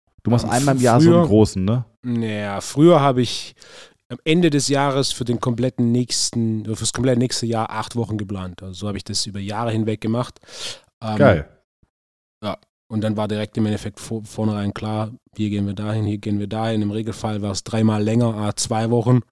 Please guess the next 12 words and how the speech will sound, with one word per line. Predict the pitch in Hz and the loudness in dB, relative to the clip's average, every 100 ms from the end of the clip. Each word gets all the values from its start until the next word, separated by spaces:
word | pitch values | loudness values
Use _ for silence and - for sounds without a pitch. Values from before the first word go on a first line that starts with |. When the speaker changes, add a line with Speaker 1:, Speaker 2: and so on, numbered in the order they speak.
| _ _ _ _ | _ _ _ _
Speaker 2:
und | 104 - | -12 -6
zwei | - 104 | -4 -4
bis | 104 | -4
dreimal | - 107 101 98 98 | -4 -2 0 -2 -4
kürzer, | - 120 - 113 - | -4 -2 -2 -2 -4
a | 101 101 98 90 - 92 _ - | -8 -8 -8 -12 -20 -20 _ -14
knappe | - 101 98 | -10 -8 -8
Woche | 101 101 104 | -8 -6 -6
oder | 95 92 | -6 -6
ein | 92 | -4
langes | 95 95 - | -2 -4 -4
Wochenende. | 101 104 95 92 | 0 0 2 -2